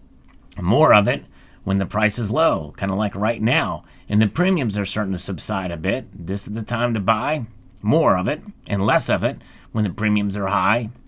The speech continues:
and when the spot price increases, especially dramatically.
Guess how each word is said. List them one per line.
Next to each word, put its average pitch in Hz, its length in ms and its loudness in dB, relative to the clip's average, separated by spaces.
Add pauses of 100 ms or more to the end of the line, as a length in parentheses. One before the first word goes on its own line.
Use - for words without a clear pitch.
(680)
and 101 120 -4
when 104 140 0
the 110 160 4
spot - 360 0
price 95 360 -2
increases, - 760 -6 (200)
especially - 400 -2
dramatically. 101 760 -2